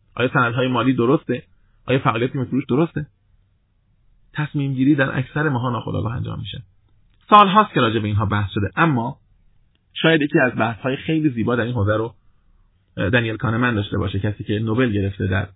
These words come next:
حوزه رفتار انسان‌ها به خاطر مطالعاتش. عرض کردم این موضوع قدیمی‌تر از کانمنه، ولی به هر حال نامگذاری اون، نحوه بیان اون،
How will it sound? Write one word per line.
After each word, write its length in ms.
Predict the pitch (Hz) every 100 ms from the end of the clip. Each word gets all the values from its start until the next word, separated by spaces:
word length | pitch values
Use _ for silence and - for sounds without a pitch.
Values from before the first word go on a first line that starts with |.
| _ _ _ -
حوزه 340 | 101 98 104
رفتار 380 | 104 98 107 113
انسان‌ها 420 | 101 - 101 98
به 60 | 107
خاطر 160 | -
مطالعاتش. 640 | - 101 - - - - _ _ _ _ _ _ _ _ _ _ _ _ _ _ _ _ _ _ _ _ _ _ _ _ _ _
عرض 120 | 120 123
کردم 180 | 127 113
این 100 | 123
موضوع 200 | 113 113
قدیمی‌تر 480 | 107 107 104 123
از 100 | 110
کانمنه، 440 | - 104 101 98 98
ولی 120 | 110
به 100 | 107
هر 80 | 98
حال 180 | 107 107 _ _ 147
نامگذاری 600 | 147 143 135 131 131 127
اون، 240 | 127 120
نحوه 300 | 110 113 123
بیان 440 | 113 110 110 123
اون، 280 | 113 110 104